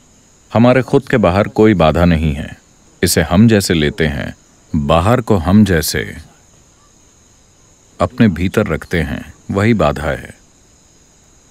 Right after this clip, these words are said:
अगर आपकी ऊर्जाएं बटी हुई हैं, एक दीवार बनाने की कोशिश कर रही है और दूसरी उसे तोड़ने की,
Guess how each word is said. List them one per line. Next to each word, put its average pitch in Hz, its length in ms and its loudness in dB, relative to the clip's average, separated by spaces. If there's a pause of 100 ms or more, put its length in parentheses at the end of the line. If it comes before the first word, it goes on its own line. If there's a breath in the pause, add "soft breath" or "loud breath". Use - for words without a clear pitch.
(800)
अगर 90 400 0 (400)
आपकी 85 340 0
ऊर्जाएं 87 560 4
बटी 90 240 2
हुई 85 220 0
हैं, 67 300 -8 (1700)
एक 110 220 2
दीवार 95 400 4
बनाने 90 360 4
की 90 140 -4
कोशिश 87 360 -2
कर 90 180 0
रही 90 200 2
है 90 140 2
और 85 180 2
दूसरी 87 400 0
उसे 80 240 0
तोड़ने 82 460 2
की, - 300 -12